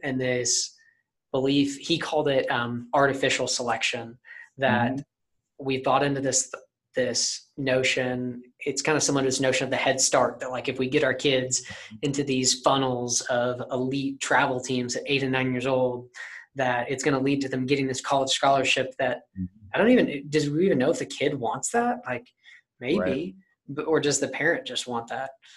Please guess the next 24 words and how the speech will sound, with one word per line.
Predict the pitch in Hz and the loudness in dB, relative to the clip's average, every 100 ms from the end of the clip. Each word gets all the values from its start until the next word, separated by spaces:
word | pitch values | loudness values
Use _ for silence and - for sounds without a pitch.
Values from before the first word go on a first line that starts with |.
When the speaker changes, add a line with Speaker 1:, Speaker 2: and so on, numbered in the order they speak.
| - - _ | -20 -20 _
Speaker 1:
Um, | 127 127 | -4 -2
and | 123 139 | 0 2
honestly, | 160 170 143 131 127 | 4 4 2 2 0
if | 131 | -4
you | 131 | -4
want | 147 | -2
a | 131 127 - | -4 -6 -2
college | 143 139 | 0 0
scholarship, | - 143 139 127 123 | 2 0 0 -2 -2
like, | 127 127 _ _ _ _ _ _ | -4 -4 _ _ _ _ _ _
or | 127 | -8
to | 117 | -8
pay | 123 139 | -2 -2
for | 139 | 0
college, | 131 151 147 131 | 0 2 2 -2
maybe | 135 | -4
just | 139 - - - - | -2 -4 -4 -6 -6
<laughs> | _ | _
invest | 151 147 147 | 0 4 4
for | - | 4
college | - 147 139 | 4 4 6
instead | 143 143 151 | 2 4 4
of | |
spending | - 208 180 151 | 6 4 4 0